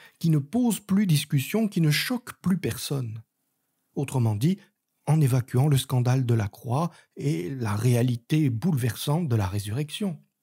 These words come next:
Alors, vous voyez qu'en faisant ça, eh bien, on est obligé de contredire l'évangile lui-même, puisque Jésus le dit, euh, l'Église est fondée sur la pierre qu'ont rejetée les bâtisseurs.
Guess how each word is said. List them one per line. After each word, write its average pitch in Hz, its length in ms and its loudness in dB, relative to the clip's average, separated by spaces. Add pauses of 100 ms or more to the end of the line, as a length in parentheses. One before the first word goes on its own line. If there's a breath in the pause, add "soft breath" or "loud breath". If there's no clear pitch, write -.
(600 loud breath)
Alors, 120 120 -2
vous 117 60 -2
voyez 135 240 4
qu'en 123 160 0
faisant 104 320 0
ça, 151 320 -2 (260 loud breath)
eh - 60 -10
bien, 123 160 0
on 120 300 -6
est - 40 4
obligé 117 380 2
de 123 80 0
contredire 120 720 0 (240 soft breath)
l'évangile 117 760 2 (120)
lui-même, 110 580 2 (480 soft breath)
puisque 120 280 -4
Jésus 107 380 0
le 104 120 0
dit, 143 240 2 (220 loud breath)
euh, 107 320 -14 (380)
l'Église 117 500 2
est 110 60 4
fondée 123 540 0 (120 loud breath)
sur - 300 -2
la 113 100 4
pierre 135 400 -2
qu'ont 127 160 -2
rejetée 117 460 0
les 117 100 2
bâtisseurs. 120 580 -4